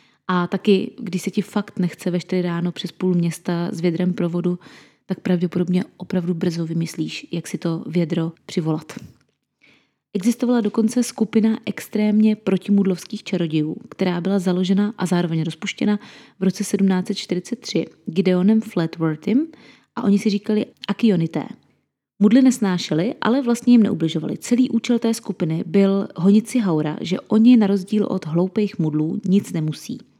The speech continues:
Takže tihle lidé, akionisté, zásadně nikdy nic nezvedali, nenosili, nepřenášeli, zkrátka ke všemu používali akio. Jenomže potom ten zakladatel Gideon,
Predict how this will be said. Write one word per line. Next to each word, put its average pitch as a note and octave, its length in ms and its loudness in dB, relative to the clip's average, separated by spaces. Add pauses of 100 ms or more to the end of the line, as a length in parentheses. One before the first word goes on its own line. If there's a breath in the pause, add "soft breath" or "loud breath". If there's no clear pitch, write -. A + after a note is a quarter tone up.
(200)
Takže A3 440 0 (540 loud breath)
tihle G#3+ 220 4 (160)
lidé, E3+ 460 -2 (520 soft breath)
akionisté, E3+ 840 -2 (280 loud breath)
zásadně A3 840 2
nikdy G3 440 2
nic - 260 -4
nezvedali, G#3 760 0
nenosili, F3+ 680 2
nepřenášeli, F3 800 -2
zkrátka F#3 520 -6
ke - 160 -4
všemu G3 320 0
používali D#3+ 640 -2 (100)
akio. E3+ 440 0 (920 loud breath)
Jenomže B3 260 6
potom E3 340 -2
ten G#3 160 2
zakladatel F3 580 -2
Gideon, F3+ 560 2